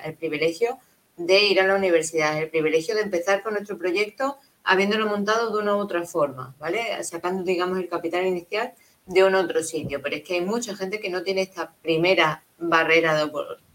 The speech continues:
digamos, de oportunidades, ¿no? Eso unido al propio estereotipo, a la falta de conciliación que existe, a que tú como mujer en muchas ocasiones cuando eres pequeña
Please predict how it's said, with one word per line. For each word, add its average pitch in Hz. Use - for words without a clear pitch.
digamos, 160
de 156
oportunidades, 147
¿no? 175
Eso 214
unido 233
al 208
propio 180
estereotipo, 156
a 175
la 170
falta 190
de 226
conciliación 208
que 185
existe, 170
a 170
que 160
tú 165
como 196
mujer 190
en 180
muchas 165
ocasiones 180
cuando 143
eres 156
pequeña 202